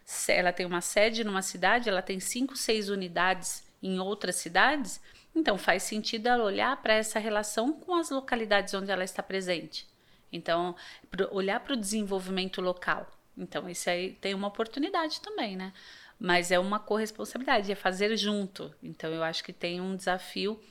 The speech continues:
das empresas conseguirem dialogar com seus diferentes públicos e,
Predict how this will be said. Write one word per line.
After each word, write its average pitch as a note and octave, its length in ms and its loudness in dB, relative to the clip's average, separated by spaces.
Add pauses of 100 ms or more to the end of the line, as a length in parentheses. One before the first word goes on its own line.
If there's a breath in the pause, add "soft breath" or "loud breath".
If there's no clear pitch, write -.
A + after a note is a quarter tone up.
(160 loud breath)
das F3+ 180 0
empresas F3 460 -6
conseguirem G3+ 560 -6
dialogar G3+ 640 -2 (100)
com F#3+ 120 -8
seus F3+ 280 -10
diferentes F3+ 420 -8
públicos B3+ 600 -6 (440 loud breath)
e, C4+ 400 0